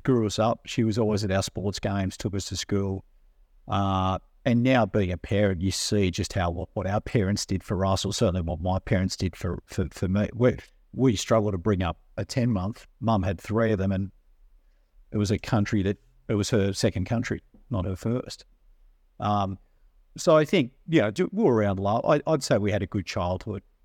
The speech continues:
Like, they gave us what we wanted. It was middle class. They took, they sent us to private schools.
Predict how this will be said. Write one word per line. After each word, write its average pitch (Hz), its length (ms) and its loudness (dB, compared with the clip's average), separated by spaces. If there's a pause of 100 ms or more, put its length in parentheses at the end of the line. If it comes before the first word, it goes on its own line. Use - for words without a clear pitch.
Like, 95 180 -6
they 110 240 2
gave 98 240 2
us 92 160 -2
what 87 140 0
we 95 120 0
wanted. 92 420 0
It 92 60 -4
was 98 120 -2
middle 90 260 0
class. 92 500 -2
They 87 120 -2
took, - 280 -10
they 92 120 0
sent 95 200 2
us 85 80 -2
to - 100 -12
private 92 380 -2
schools. 92 640 -4